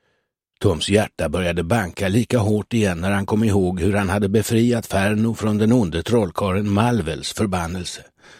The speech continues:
Draken hade bränt åkrar över hela Avantien och dämt upp älven så att marken blev torr och ofruktbar.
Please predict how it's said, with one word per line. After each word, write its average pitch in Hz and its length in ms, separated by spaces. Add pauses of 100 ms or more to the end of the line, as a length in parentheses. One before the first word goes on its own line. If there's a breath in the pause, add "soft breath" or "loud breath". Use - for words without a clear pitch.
(600 soft breath)
Draken 151 480
hade 143 220
bränt 98 400
åkrar 127 600
över 98 200
hela 120 380
Avantien 95 720
och 92 100 (140)
dämt 123 340
upp 139 220
älven 123 440
så 107 120
att 104 100
marken 107 460
blev 113 160
torr 98 380
och 95 160
ofruktbar. 92 800